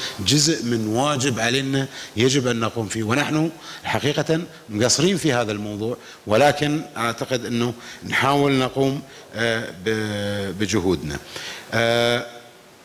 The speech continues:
تقديم طلب باسم القوى المعارضة أعتقد احنا جاوبنا عليه يمكن، آه، في المؤتمر الصحفي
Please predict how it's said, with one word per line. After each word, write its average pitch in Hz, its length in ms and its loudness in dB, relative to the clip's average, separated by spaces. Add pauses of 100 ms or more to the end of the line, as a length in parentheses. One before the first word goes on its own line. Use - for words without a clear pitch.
(680)
تقديم 160 500 2
طلب 175 300 2
باسم 156 240 0
القوى 156 540 2
المعارضة 160 460 2
أعتقد 151 360 0
احنا 135 200 -2
جاوبنا 147 560 2
عليه 131 320 0
يمكن، 120 360 -4
آه، 110 720 -2
في 95 120 -6
المؤتمر 113 460 0
الصحفي 131 500 2